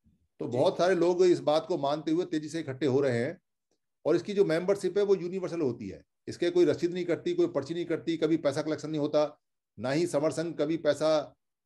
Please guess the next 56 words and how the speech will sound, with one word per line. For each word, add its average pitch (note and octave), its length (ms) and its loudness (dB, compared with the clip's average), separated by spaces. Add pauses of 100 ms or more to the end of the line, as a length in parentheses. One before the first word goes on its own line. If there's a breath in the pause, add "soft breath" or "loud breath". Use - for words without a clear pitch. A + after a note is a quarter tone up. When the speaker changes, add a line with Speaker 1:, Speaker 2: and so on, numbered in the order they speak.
Speaker 1:
public D3 240 0
से D#3+ 120 -2
मांगता C3 380 0
है D#3 120 4
और E3+ 60 2
ना D3 120 0
ही D#3+ 100 0
कभी E3 200 0
public C#3+ 300 -2
से D3 80 -8
लेगा। C3 320 -2
जिंदगी D#3 340 -4
में F#3 120 0
कभी D#3 260 2
भी F#3 140 -4
समर D3 240 -4
संघ F3 240 -4
पैसा D#3+ 280 0
लेता D#3 240 2
ही E3+ 80 2
नहीं D3+ 120 -4
है, F3+ 80 -4
क्योंकि F#3 200 -6
पहले D#3 280 4
भी F#3 80 -2
कभी F3+ 200 -2
पैसा D#3+ 220 -2
इकट्ठा C#3+ 260 -4
नहीं A#2+ 140 -2
हुआ G2+ 160 -2
इसमें। - 260 -12 (800)
तो - 180 -10
ये F#3 140 2
इसकी F#3+ 200 -2
कुछ G3 160 -2
मोटी D#3+ 260 -2
मोटी E3+ 220 0
बातें C3+ 300 2
हैं, C#3+ 300 -4 (560)
और C#3 460 4
आप D3 280 0
जुड़ोगे, E3+ 300 4
इसे E3+ 160 0
देखोगे D3 400 -2
तो F3 180 -2
अभी D#3 160 -4
concept D3+ 360 -4
नौ C#3+ 180 2
बजे D3+ 180 0
बताएंगे C#3 400 -4
और C#3+ 180 2
detail C#3 200 -8
में C#3+ 140 -6
बता B2+ 180 -2
देंगे D3+ 200 -4
आपको, C#3+ 420 -2